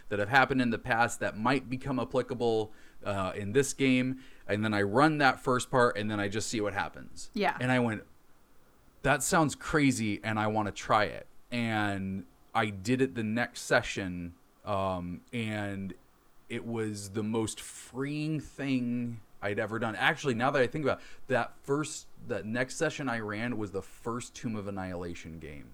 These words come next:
Speaker 2: Oh, really?
Speaker 1: Yes. And writing down just the stuff about, uh, um, the N P C that takes them to Chult and everything,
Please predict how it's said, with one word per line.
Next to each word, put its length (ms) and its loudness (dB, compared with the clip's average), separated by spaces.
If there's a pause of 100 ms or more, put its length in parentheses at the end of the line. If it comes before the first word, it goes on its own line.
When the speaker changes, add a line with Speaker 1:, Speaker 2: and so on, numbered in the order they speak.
(180)
Speaker 2:
Oh, 60 -2
really? 520 0
Speaker 1:
Yes. 600 -2 (420)
And 720 4 (240)
writing 540 4
down 420 4
just 320 2
the 100 0
stuff 640 4
about, 560 4
uh, 600 0
um, 260 -10 (180)
the 340 -2 (720)
N 140 0
P 180 -4
C 200 -4
that 140 -2
takes 240 -6
them 180 -4
to 80 -4
Chult 280 -2
and 80 -6
everything, 480 -4